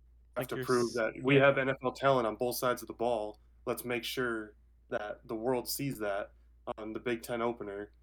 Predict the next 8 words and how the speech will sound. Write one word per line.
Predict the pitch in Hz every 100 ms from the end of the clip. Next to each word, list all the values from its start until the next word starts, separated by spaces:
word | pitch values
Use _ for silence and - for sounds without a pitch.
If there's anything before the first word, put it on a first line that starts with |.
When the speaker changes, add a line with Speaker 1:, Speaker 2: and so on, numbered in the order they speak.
| - - - 113
Speaker 1:
with, | 107 - - _ _ -
you | - 110
know, | 107 107
an | 110
elite | 110 120 127
play-by-play | 120 120 113 110 - 117 110
and |
analyst. | 110 117 - - - -